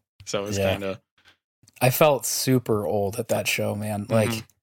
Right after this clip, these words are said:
Speaker 2: I don't know. I don't, it's rare for me to feel, like,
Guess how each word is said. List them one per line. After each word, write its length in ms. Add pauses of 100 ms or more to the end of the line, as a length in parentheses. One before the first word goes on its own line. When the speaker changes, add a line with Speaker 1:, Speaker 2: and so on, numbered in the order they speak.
(380)
Speaker 2:
I 140
don't 120
know. 240 (680)
I 160
don't, 280 (720)
it's 280
rare 220
for 160
me 180
to 80
feel, 420
like, 400